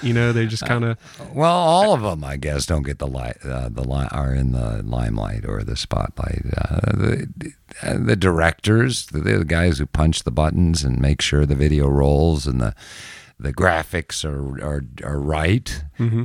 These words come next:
Speaker 2: You know, I mean, th-, those are probably kind of the unsung heroes. The producers who, uh,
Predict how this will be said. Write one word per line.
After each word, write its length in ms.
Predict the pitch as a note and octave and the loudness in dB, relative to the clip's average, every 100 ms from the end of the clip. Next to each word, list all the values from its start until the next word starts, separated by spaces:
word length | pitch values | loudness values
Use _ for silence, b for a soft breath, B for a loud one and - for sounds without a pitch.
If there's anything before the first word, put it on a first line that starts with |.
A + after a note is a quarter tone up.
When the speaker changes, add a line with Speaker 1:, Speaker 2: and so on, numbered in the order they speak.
| - | -4
Speaker 2:
You 100 | - | 0
know, 340 | D2 D2+ E2+ - | 2 4 4 2
I 140 | D#2+ | 2
mean, 260 | E2+ D#2+ D#2+ | 4 4 4
th-, 200 | C#2 D2+ | 2 2
those 240 | F2 D2+ | 2 2
are 80 | D2+ | 0
probably 520 | - C2 A1+ C2 B1+ | 0 0 0 -2 -2
kind 260 | - C2+ A#1+ | -2 0 0
of 80 | A#1+ | 0
the 120 | B1 | 0
unsung 560 | B1+ B1 - C2 A#1+ | 2 0 0 0 0
heroes. 680 | A#1+ C2+ B1 A#1+ C#2 D#2+ D#2 | 0 2 2 2 2 2 0
The 120 | D#2+ | -2
producers 800 | - F2 D#2 D#2+ - E2 E2 D2 | -2 0 4 4 4 4 2 2
who, 360 | E2 C#2+ C2+ - B B B B B B B B - | 2 4 2 -2 B B B B B B B B -2
uh, 560 | B1+ B1 A#1+ B1 B1 | 0 2 2 2 0